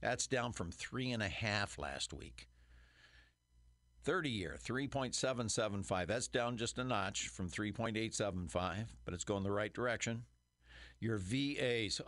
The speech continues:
oh, come on, fellow veterans. You've got to take advantage of this.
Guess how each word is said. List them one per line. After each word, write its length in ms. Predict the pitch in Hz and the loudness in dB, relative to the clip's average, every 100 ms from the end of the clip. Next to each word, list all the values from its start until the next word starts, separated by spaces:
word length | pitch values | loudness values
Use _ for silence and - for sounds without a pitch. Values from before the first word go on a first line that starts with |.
| 107 - | -4 0
oh, 200 | 185 220 - - | 2 2 -2 -2
come 300 | 156 147 151 | 0 0 0
on, 380 | 156 180 180 151 | 2 4 2 2
fellow 360 | 156 147 147 | 2 4 2
veterans. 720 | 127 147 143 143 151 147 - - - - _ _ | 2 2 2 2 0 -2 -4 -8 -18 -20 _ _
You've 340 | - 139 139 - | -2 0 -2 0
got 340 | 151 135 - | 2 2 -2
to 120 | - | -6
take 260 | 113 135 117 | 0 0 0
advantage 460 | 113 123 131 127 | 0 2 2 0
of 80 | 101 | 0
this. 220 | 90 95 | 0 -2